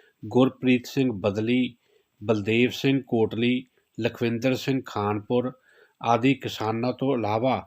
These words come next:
ਹੋਰ ਅਨੇਕਾਂ ਕਿਸਾਨ ਜੋ ਉਕਤ ਮੋਰਚੇ ਵਿੱਚ ਸ਼ਾਮਲ ਹੋਣ ਜਾ ਰਹੇ ਹਨ, ਉਹਨਾਂ ਨੂੰ ਅੱਜ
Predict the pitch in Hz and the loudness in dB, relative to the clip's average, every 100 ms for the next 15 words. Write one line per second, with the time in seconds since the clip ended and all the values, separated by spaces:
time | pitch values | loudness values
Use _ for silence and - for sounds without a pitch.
0 | - _ _ _ - 110 135 131 123 117 | -14 _ _ _ -6 0 2 0 0 -2
1 | 120 139 143 - _ _ _ - - 117 | 0 0 -2 -2 _ _ _ -10 -4 0
2 | 117 120 107 107 - _ _ _ 98 117 | 2 2 0 -10 -20 _ _ _ -2 2
3 | 131 143 135 _ _ - 147 127 117 113 | 6 6 4 _ _ -2 0 2 2 0
4 | - 123 117 107 - 113 104 _ _ _ | 0 0 2 -2 -4 -8 -8 _ _ _
5 | _ _ _ - _ _ - - 127 120 | _ _ _ -20 _ _ -8 -2 4 6
6 | 131 143 117 123 117 123 110 113 110 110 | 6 4 4 2 2 2 4 4 6 4
7 | 117 101 117 117 120 _ _ _ _ 123 | 2 0 -2 -2 -6 _ _ _ _ 0
8 | 131 139 139 139 135 113 104 | 4 4 4 4 6 4 4